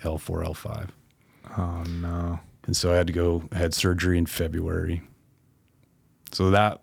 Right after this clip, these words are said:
Speaker 1: became the worst injury.
Speaker 2: Yeah.
Speaker 1: And then that just led to, that didn't, it didn't work.
Speaker 2: Mm.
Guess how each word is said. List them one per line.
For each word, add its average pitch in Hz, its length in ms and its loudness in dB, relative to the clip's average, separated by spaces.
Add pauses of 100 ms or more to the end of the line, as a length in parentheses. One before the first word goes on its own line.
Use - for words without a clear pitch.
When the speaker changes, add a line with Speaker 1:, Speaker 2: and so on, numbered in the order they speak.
Speaker 1:
became 85 520 2
the 80 80 -4
worst 78 340 -2
injury. 80 480 -2
Speaker 2:
Yeah. 87 220 0 (180)
Speaker 1:
And 85 180 -2
then 80 440 -2
that 85 260 0
just 85 260 -4
led 80 240 -2
to, 78 440 -4 (500)
that 90 140 0
didn't, 82 280 -4
it 98 220 -6
didn't 87 300 0
work. 82 420 -2 (300)
Speaker 2:
Mm. 90 240 -2